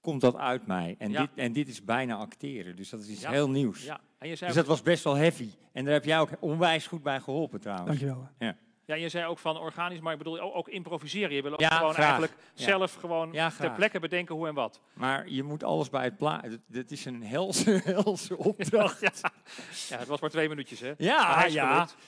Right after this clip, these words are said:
Speaker 2: dus, eh,
Speaker 1: Nee, perfect.
Speaker 2: nee, hartstikke goed.
Speaker 1: Ja, onwijs bedankt, jongen.
Speaker 3: Ja, jij hebt het
Speaker 1: Perfect.
Speaker 3: echt ontzettend goed gedaan, Willem. En jullie zien hoe Willem zich hier beweegt. Nou, dat, zo bewoog je ook vrijdag. Enorme energie, enorme passie.
Speaker 1: Ja.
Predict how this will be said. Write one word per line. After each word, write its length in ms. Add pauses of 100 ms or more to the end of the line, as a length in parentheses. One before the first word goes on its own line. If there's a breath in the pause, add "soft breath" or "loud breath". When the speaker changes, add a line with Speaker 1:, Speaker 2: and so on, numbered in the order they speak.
Speaker 2:
dus, 220
eh, 80
Speaker 1:
Nee, 260
perfect. 520
Speaker 2:
nee, 100
hartstikke 320
goed. 180
Speaker 1:
Ja, 100
onwijs 280
bedankt, 320
jongen. 300
Speaker 3:
Ja, 80
jij 0
hebt 120
het 80
Speaker 1:
Perfect. 220
Speaker 3:
echt 80
ontzettend 400
goed 160
gedaan, 240
Willem. 280
En 80
jullie 200
zien 180
hoe 140
Willem 260
zich 160
hier 200 (100)
beweegt. 600
Nou, 120
dat, 320
zo 160
bewoog 280
je 100
ook 140
vrijdag. 480
Enorme 540
energie, 420
enorme 480
passie. 520
Speaker 1:
Ja. 220